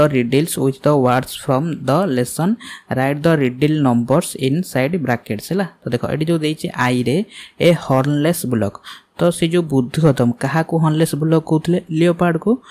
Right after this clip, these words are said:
ତ ଏଇ ଲିଓପାର୍ଡ ଜାଗାରେ ଏକ ନମ୍ବର ଏମିତି ଦବ, ଆଇ ଦବ।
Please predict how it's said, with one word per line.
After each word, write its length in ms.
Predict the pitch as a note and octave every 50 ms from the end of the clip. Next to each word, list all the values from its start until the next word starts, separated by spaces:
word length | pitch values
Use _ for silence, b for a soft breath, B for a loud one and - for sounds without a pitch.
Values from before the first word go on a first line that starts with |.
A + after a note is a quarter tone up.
| B B B B -
ତ 140 | - C#3+ - - -
ଏଇ 160 | C#3+ D#3+ E3
ଲିଓପାର୍ଡ 480 | D#3+ C#3+ C3+ C3+ B2+ A#2 - B2+ A#2+
ଜାଗାରେ 360 | A2+ A#2 A#2+ A#2 - A#2 E3 G#3
ଏକ 260 | F#3 C3 - - A#2
ନମ୍ବର 360 | A#2 A#2 A2 A2 A#2+ A#2+ B2
ଏମିତି 200 | A2+ A2+ - D#3+
ଦବ, 300 | C#3+ G#2+ G#2 - C#3+ C3+ - - - - -
ଆଇ 120 | C3 B2+ B2
ଦବ। 320 | - G#2+ - - - C#3+